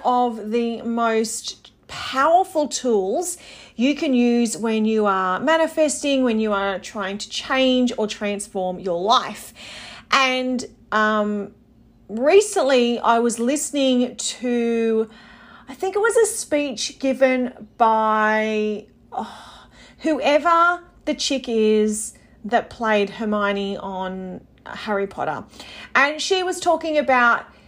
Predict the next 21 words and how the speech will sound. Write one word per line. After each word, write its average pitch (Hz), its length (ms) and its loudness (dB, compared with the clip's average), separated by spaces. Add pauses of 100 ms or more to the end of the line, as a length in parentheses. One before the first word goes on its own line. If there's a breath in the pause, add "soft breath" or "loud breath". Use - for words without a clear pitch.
(200 soft breath)
her 254 280 4
affirmations, 220 960 -2
and 254 140 2
I 262 60 -2
thought, 254 180 -2
"Oh 262 40 -2
my 311 140 -2
God, 233 340 2
they 233 140 4
are 226 100 0
so 262 320 2
good. 208 380 0
I'm 226 180 -2
gonna 269 160 0
come 226 240 -4
up 196 140 -6
with 220 100 -2
six - 300 -8
of 196 80 -8
my 208 300 0
own." - 200 -10